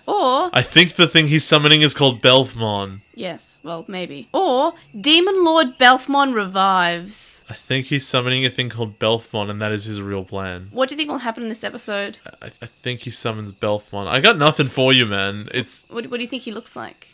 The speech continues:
Speaker 2: I think he looks like a Pokemon from Sun and Moon.
Speaker 1: Wow.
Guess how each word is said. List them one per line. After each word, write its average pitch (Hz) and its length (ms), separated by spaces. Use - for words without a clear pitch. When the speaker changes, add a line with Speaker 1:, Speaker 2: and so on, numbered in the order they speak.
Speaker 2:
I 117 40
think 131 240
he 143 120
looks 135 300
like 135 120
a 113 60
Pokemon 104 640
from 101 180
Sun 104 220
and 101 80
Moon. 101 400
Speaker 1:
Wow. 175 420